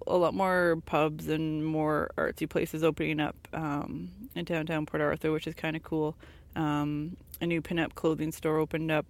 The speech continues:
We've got, like, a couple piercing places. There's a lot of tattoo parlors, which I find kind of odd that there's probably, like, you know, upwards of six or seven tattoo parlors in a town this size.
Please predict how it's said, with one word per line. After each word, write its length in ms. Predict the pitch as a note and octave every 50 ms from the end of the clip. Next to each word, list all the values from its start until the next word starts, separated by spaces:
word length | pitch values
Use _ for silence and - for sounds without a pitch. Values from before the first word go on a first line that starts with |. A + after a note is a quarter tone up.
| -
We've 140 | - D#3+ D#3
got, 160 | E3+ D#3 -
like, 180 | - - - -
a 60 | -
couple 580 | - - - - - C#3+ - - - F#3+ F#3 - - - -
piercing 360 | - - G3+ G#3+ - G#3+ G#3 G3+
places. 420 | A3 G3 G3+ - - G3+ G3+ F#3+
There's 220 | - F#3 G3 A3
a 40 | A#3
lot 200 | C#4+ F4 G4 G#4+
of 100 | G#4 D4
tattoo 380 | - A#3+ G3 G3 F#3 - F#3 F#3
parlors, 560 | - - D#3 D#3 D#3 D3+ D3+ D#3 E3 - - - - - - - - - -
which 120 | E3+ -
I 80 | F3 F3
find 320 | - E3+ E3+ E3 E3 E3
kind 240 | - - E3+ E3 D#3+
of 380 | D#3 D#3 D3+ E3 - - - - - - -
odd 480 | D#3 D#3 D3+ D3 C#3+ D3+ D#3+ D#3+ - -
that 140 | C#3+ C#3
there's 160 | - E3 E3+ -
probably, 280 | - F3 E3 E3 D#3+
like, 380 | D3+ D3 C#3+ C#3+ C#3 - - - - - - - - - - - - - -
you 160 | - F3+ F3
know, 320 | E3 D#3 D#3 D3+ D#3+ F3 - -
upwards 280 | F3 E3+ - E3+ D#3
of 60 | D3+ D3+
six 240 | - F3+ - -
or 40 | E3+ -
seven 240 | - D#3+ D#3 D#3+
tattoo 320 | D#3+ E3+ D3+ C#3+ - D3+ D#3
parlors 360 | - D#3+ E3 E3 E3 D#3+ D#3+
in 80 | E3 D#3
a 60 | D3
town 220 | D3 E3 D3+ D3 D3
this 140 | D3 -
size. 380 | - D#3+ D3+ D3 D3+ D#3 - -